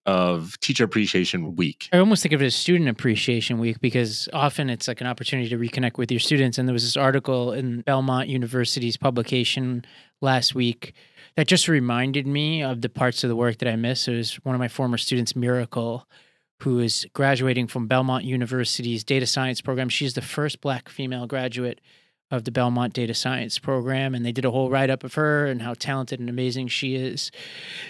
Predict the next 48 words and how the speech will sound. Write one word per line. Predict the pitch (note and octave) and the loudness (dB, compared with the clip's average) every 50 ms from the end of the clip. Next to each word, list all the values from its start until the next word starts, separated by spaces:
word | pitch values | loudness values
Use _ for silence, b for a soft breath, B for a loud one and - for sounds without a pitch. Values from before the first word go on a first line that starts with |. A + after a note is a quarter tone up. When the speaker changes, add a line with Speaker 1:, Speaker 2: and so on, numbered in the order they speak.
| B B B | B B B
Speaker 2:
And | G3 F3+ | 0 2
so | - C#4+ C#4+ | 2 2 2
it's | C4+ - | 2 0
just | - C#4+ - | 0 0 2
a | D4+ C#4 | 2 2
reminder | C4 C4 B3+ A#3 G#3+ G#3+ A#3 A3+ A3 G#3 | 2 2 2 2 2 2 4 4 4 6
that, | F3 E3 D#3 D3+ | 6 4 4 4
hey, | D#3 F#3 F3+ F3 D#3+ | 4 4 4 4 4
like, | D3+ C#3+ B2+ - - - - _ - | 4 2 2 0 -6 -18 -18 _ -6
teaching | - - F3 - - E3 | -4 -2 0 2 2 2
is | C#3+ B2 | 0 0
hard. | - C3+ A#2+ A#2+ C3 C#3+ C#3+ C#3 - _ _ _ - | 0 0 2 2 0 -2 -4 -6 -14 _ _ _ 2
But | D3+ C#3 C3 B2+ _ _ - | 2 4 4 2 _ _ -2
one | D3+ D3 C#3 | -2 0 0
thing | B2 D#3 C#3+ | 2 0 0
that's | B2 - - | 0 0 0
cool | - D3+ C#3 | 0 0 2
about | B2+ A#2 B2 A2+ | 2 2 0 -2
the | - A#2 | -2 -4
Teacher | - - A2+ - B2+ | -6 -4 -2 -2 -2
Appreciation | A2 - - - A#2+ - - B2+ A#2+ A2+ - C3 A#2+ A2+ | -2 -2 -2 -2 -2 0 0 0 -2 -2 -2 -4 -4 -4
Week | A#2 A#2 A#2 A2 - | -4 -4 -6 -6 -6
is, | A#2+ A2+ G#2+ - - - - _ - | -8 -6 -4 -4 -4 -6 -8 _ -10
uh, | C3+ B2+ B2 | -8 -6 -6
a | B2 | -2
lot | B2+ C#3 C#3+ C#3+ | 2 2 2 2
of | C3 | 2
people | - D3 - C3 | 0 -2 -2 -2
reach | A#2 C3+ B2+ - | -4 -2 -2 0
out | E3+ D3+ C3+ | 0 0 -2
to | - C3+ | -4 -8
your | A#2+ A#2+ A#2+ | -8 -10 -10
former | - - C#3 B2+ A2+ | -12 -12 -12 -10 -8
students. | - - - D3+ C#3 B2+ A2+ - - | -6 -6 -4 -4 -6 -6 -6 -8 -8
And | C3 A#2 | -6 -6
so | - C#3 | -6 -4
you | C3 A#2+ | -4 -4
learn | A#2+ B2 B2+ C3 | -4 -2 -2 -2
about | A#2+ A#2 A#2 A#2 - | -2 -2 -4 -4 -4
some | - B2+ A#2 | -4 -4 -4
of | A#2+ A#2 | -6 -6
these | A#2+ A2 - - | -6 -8 -8 -10
things, | - A2+ - - - - - - - - - - | -10 -16 -18 -18 -16 -12 -8 -6 -6 -8 -8 -8
uh, | B2 B2+ C3 | -10 -8 -8
at | C3+ A#2+ - | -10 -10 -10
this | C#3 B2 - | -8 -8 -6
time. | - C3+ B2+ B2 B2 B2 B2 | -6 -6 -6 -6 -6 -6 -8
And | A#2+ A#2+ A#2+ - | -8 -10 -10 -12